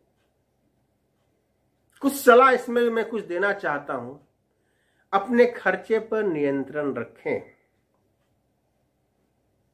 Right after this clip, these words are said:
नहीं तो बुढ़ापा में आपको दिक्कत आएगा। साथ में दूसरे पर विश्वास ना रखें, आपको धोखा मिलने की संभावना ज़्यादा बनी रहती है। यदि हम लकी नंबर की बात करें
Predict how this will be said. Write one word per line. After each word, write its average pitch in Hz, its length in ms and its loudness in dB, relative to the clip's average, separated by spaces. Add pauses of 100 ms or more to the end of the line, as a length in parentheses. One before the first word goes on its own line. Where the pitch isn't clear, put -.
(680)
नहीं 175 340 4
तो 226 200 2
बुढ़ापा 170 580 0
में 190 140 0
आपको 147 400 -4
दिक्कत 123 520 -12
आएगा। 87 380 -12
साथ 247 520 0
में 240 220 6
दूसरे 208 400 -4
पर 220 160 -4
विश्वास 165 840 -6 (360)
ना 127 220 -2
रखें, 113 420 -8 (180)
आपको 151 280 -2
धोखा 143 440 -2
मिलने 143 380 -2
की 143 140 -8
संभावना 120 640 -8
ज़्यादा 104 380 -10
बनी 98 220 -10
रहती - 280 -18
है। - 140 -20 (1900)
यदि 190 200 4
हम 277 140 6
लकी 240 300 0
नंबर 247 280 2
की 240 140 -2
बात 202 260 0
करें 170 280 -2